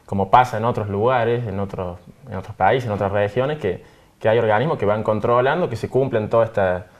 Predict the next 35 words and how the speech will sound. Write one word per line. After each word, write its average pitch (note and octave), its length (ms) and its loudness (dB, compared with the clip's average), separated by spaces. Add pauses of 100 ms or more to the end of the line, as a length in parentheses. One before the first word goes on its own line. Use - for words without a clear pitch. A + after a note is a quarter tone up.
(320)
estas G#2+ 240 -2
medidas A#2 440 2
que A#2 120 -2
ayudan A2+ 340 0
a G#2 80 -2
conservar G2 440 0
la G2 100 -2
tierra F#2+ 300 0
principalmente, G#2 800 -2 (360)
que G#2 100 -4
a F#2 40 2
largo A2 260 2
plazo B2 320 2
obviamente A2 420 0
va, F#2 320 0 (140)
va G2 60 -2
a F#2+ 40 -4
traer G2 180 -2
resultados G2 500 -2
positivos G2 420 -4
para F#2 140 -4
el, F#2 160 -10 (500)
para F#2+ 120 -4
el F#2 60 -2
establecimiento G2+ 760 -2
y G2+ 60 0
para F#2 220 -2
toda A2+ 120 4
la G#2 100 0
región, F#2+ 380 -2
porque F2+ 180 -6
afecta F#2+ 400 -6
a - 60 -10
toda G2+ 200 0
el, F2+ 100 -8